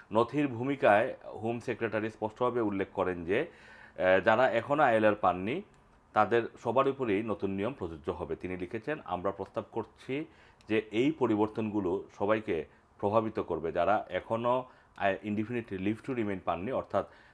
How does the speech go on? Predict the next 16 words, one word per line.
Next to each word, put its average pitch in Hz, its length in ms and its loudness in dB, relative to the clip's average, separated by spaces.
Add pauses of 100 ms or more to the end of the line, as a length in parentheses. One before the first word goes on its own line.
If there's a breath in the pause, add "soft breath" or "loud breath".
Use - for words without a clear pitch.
যাদের 98 260 4
আইএলআর 107 420 4
পাওয়ার 107 300 2 (100)
সময় 95 300 -4
ঘনিয়ে 107 360 -4
এসেছে, 90 400 -6 (560 soft breath)
তারাও 110 520 6
নতুন 101 280 -4
নিয়মের 98 360 -2
অধীন, 98 680 -4
আহ, 87 320 -2
হবে, 90 260 -4
মানে 87 340 2
অধীনস্থ 95 440 -6
হবেন 110 300 -6
এবং, 98 220 -2